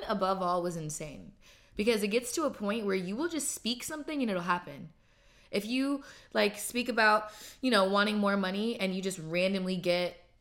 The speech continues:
you know, a direct deposit, a check, cash back, whatever, like, it'll get to a point in your life where what you say will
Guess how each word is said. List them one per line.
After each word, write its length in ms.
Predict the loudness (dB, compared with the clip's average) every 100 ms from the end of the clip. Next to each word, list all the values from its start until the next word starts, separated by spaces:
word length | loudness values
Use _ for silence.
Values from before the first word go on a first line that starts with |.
| _
you 140 | -2 2
know, 200 | 2 2
a 100 | 0
direct 300 | 4 2 2
deposit, 580 | 0 2 2 0 -2 -2
a 100 | -6
check, 720 | -2 -2 2 2 0 -6 -20
cash 440 | -12 0 2 2 -2
back, 500 | 0 2 0 -4 -20 -20 _
whatever, 760 | -8 2 4 4 2 2 2 -2 -12 -18 -2
like, 300 | 0 0 -2 -6
it'll 220 | 2 2 4
get 240 | -2 -2
to 120 | -2
a 60 | -2
point 300 | 0 -2 0
in 100 | 0
your 120 | 0
life 400 | 0 0 -2 -4
where 360 | 2 2 2 -4
what 500 | -10 -2 0 0 -4
you 200 | -4 -4
say 540 | -6 -4 -2 -2 -6
will 500 | 0 6 8 8 2